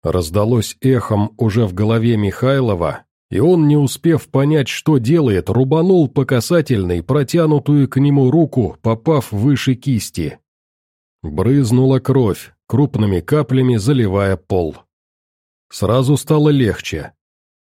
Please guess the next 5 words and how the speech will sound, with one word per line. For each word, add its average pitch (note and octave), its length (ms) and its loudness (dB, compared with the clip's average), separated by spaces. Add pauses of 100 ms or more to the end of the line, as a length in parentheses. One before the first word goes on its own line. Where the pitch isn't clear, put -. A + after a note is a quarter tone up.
Седой G#2 520 0
поднёс C3+ 680 0
душу A#2 440 0
к - 120 -6
ране. F#2 540 -2